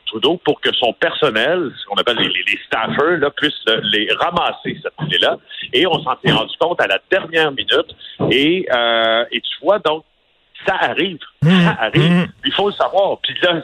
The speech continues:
Speaker 1: si maintenant qu'on dit que ça arrive, ben moi, je pense pas que ça soit une poignée de personnes d'en être informées.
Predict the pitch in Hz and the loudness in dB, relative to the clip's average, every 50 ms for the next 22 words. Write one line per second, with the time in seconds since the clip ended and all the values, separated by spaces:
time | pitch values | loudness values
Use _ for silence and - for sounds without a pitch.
0 | - - - - 175 156 151 143 131 - 190 180 156 147 117 117 135 156 - - | -8 -12 -10 -10 -6 -4 -2 -2 0 0 -2 -2 0 -2 -2 -2 -4 -6 -2 0
1 | 143 123 110 104 107 151 180 196 165 - - - - - - - - _ - 110 | 0 2 2 2 0 0 -2 -2 -4 -6 -8 -10 -10 -10 -10 -12 -6 _ -2 0
2 | 117 156 185 - - - - 135 120 - - 190 175 - 143 - - 139 131 113 | 0 0 0 0 -2 -2 -2 -2 -2 0 -2 -2 0 0 -2 0 0 0 0 0
3 | - - 143 123 117 127 143 160 135 113 107 98 - - 110 - - - 151 139 | 0 2 2 2 2 0 0 0 0 0 0 0 0 -2 -4 -4 -2 -2 -2 -2
4 | 139 113 104 95 90 98 98 - 113 104 95 - 92 78 82 104 113 | -2 -2 -2 0 0 0 0 0 0 0 0 0 -2 -2 -2 -2 -2